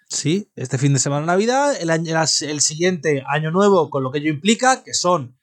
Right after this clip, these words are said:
las grandes bowls, pero ya hemos tenido bastantes, como hemos dicho, y vamos a empezar el programa haciendo un pequeño repaso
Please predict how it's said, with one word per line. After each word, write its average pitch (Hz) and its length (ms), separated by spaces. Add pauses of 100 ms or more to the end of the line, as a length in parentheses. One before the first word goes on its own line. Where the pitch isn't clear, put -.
(360)
las 143 300
grandes 156 380
bowls, 240 420
pero 311 400 (400)
ya 180 140
hemos 277 160
tenido 269 260
bastantes, 185 500
como 160 220
hemos 156 100
dicho, 160 220
y 165 40
vamos 190 120
a 240 40
empezar 233 220
el 220 120
programa 233 380
haciendo 214 340
un 214 100
pequeño 190 320
repaso 202 600